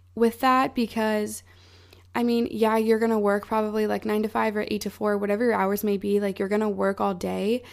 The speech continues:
and it's gonna be really easy to be tired at the end of the day and not wanna do anything, and, like, totally fine to be like, "Okay, I'm just gonna, like, go home and go to bed."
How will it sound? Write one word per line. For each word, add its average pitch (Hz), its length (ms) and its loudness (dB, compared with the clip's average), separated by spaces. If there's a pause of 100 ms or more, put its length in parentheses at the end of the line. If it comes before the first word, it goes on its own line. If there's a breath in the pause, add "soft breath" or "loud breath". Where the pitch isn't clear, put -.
(180 loud breath)
and 220 100 4
it's 208 140 4
gonna 220 160 0
be 214 140 2
really 202 300 0
easy 208 280 -2
to 202 80 0
be 190 120 -6
tired 202 720 -4
at 196 120 -10
the - 80 -10
end 196 120 -2
of 196 60 -6
the 196 60 -2
day 190 100 -2
and 196 80 0
not 196 160 -4
wanna 196 180 -2
do 196 160 -4
anything, 320 540 0
and, 269 100 0
like, 262 280 -4 (280 loud breath)
totally 269 480 2
fine 196 460 0
to 214 100 -6
be 196 160 -2
like, 190 300 -4
"Okay, 196 160 -4
I'm 190 100 -2
just 190 140 -8
gonna, 196 160 -4
like, 190 140 -4
go 196 180 -4
home 190 160 -2
and 196 100 -2
go 185 120 -2
to 185 60 -6
bed." 208 320 -2